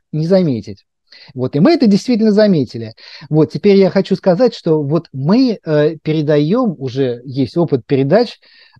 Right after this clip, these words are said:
э, значит, сообщений инопланетным цивилизациям. Вот Александр Леонидович Зайцев эти-, Зайцев этим занимался.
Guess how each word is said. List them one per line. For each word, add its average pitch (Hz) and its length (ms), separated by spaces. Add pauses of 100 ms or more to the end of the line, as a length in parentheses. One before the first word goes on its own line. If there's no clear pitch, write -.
э, 143 300
значит, 143 340
сообщений 226 720
инопланетным 156 680
цивилизациям. 143 760
Вот 110 140
Александр 143 460
Леонидович 131 460
Зайцев 127 380
эти-, 131 240
Зайцев 135 400
этим 120 220
занимался. 196 640